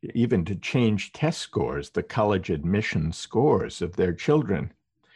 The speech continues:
to enable their children to win admission. And this was an enormous scandal. It was discovered, the F B I investigated it, federal prosecutors brought charges.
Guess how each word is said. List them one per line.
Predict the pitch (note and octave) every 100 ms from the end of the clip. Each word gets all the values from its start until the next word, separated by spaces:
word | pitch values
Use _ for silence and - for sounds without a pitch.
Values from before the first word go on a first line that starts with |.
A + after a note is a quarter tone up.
| - - - _ _
to | - C3
enable | A#2 C3 D3 C#3
their | A#2 A#2
children | A2+ - A2+ G#2 G#2+
to | G2 A2
win | F#2+ G2
admission. | G#2+ G2 C#3+ E3 - F#3 - _ _ _ _ _ _ - - -
And | A#2+ A2+ A2+
this | D3 -
was | A#2+ A#2+
an | G2+
enormous | F#2+ G2+ C#3 C#3 A2+
scandal. | - - G2 D2+ E2 G#2+ A2
It | -
was | A#2 G2
discovered, | - G#2 - G#2+ G2 A#2+ -
the | D2+ - _ _ -
F | B2+ -
B | - G#2
I | G#2+ A2
investigated | G2 F#2 A2 A2 - G2 G#2+ G#2+ G#2 G2+
it, | A2
federal | - - G#2+ A2 G2+
prosecutors | G2 - G#2+ - - - B2 A#2 A2+ - - - -
brought | G#2 G2+ -
charges. | - G#2 G2+ G2+ A#2+ A#2